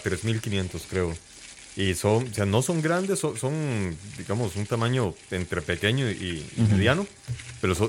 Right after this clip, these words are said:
Speaker 1: pero sí están gorditas, como,
Speaker 2: De-
Speaker 1: como le gusta a Campos.
Speaker 2: <laughs>
Speaker 1: Y saben realmente muy, muy bien. Se siente el sabor del plátano, <laughs> el sabor del queso y el sabor de, de los frijoles.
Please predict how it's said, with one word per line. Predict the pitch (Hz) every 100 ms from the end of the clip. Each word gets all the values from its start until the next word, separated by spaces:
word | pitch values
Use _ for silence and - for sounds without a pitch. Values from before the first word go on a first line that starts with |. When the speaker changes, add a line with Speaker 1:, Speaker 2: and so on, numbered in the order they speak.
| 107 -
Speaker 1:
pero | 92
sí | 104
están | - 117
gorditas, | 98 90 87 90 - -
como, | - 104
Speaker 2:
De- |
Speaker 1:
como | 90 98 87
le |
gusta | 87 95 107
a |
Campos. | 120 139 165 -
Speaker 2:
<laughs> | - 92 92 95 - 180 190 - 190 - 131 139
Speaker 1:
Y | 131
saben | 113 113 113 101 90
realmente | 104 110 113 113
muy, | 98 117 131
muy | 117
bien. | 95 90
Se | 85
siente | 98 -
el | 101
sabor | 98 92 101
del | 87
plátano, | 101 135 - 160 147
<laughs> | 104
el |
sabor | - 107 120
del | 120
queso | - 131 139 143
y |
el | 101
sabor | - 80 90
de, | 101 92
de | 92
los | 90
frijoles. | - 85 87 80 -